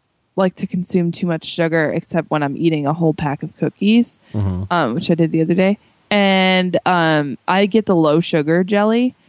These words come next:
Speaker 1: So, first of all, it still tastes sweet and it's really good. It's not like, um, I think they just lower the sugar.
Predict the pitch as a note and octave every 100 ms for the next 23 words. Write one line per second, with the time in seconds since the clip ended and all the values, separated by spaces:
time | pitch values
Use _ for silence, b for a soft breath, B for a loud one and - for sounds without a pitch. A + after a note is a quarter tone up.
0 | _ - G#3+ F#3 E3+ _ _ - D4+ D#4
1 | A#3+ F#3+ F3 F3 _ _ _ _ G#3+ -
2 | - D#4 C4 G#3 - F#3 E3+ E2+ C#3 D#3
3 | D#3 G#2 - C3+ - F3+ G#3+ G#3 G3 F#3+
4 | E3+ - - - D3 C#3 A#2 G#2+ A2 -
5 | _ _ _ _ _ - - - G3+ A3+
6 | B3 F#3 F#3 D3+ D3+ E3 E3 D#3+ D#3 C#3+
7 | D3+ D#3 C#3+ D2+ E3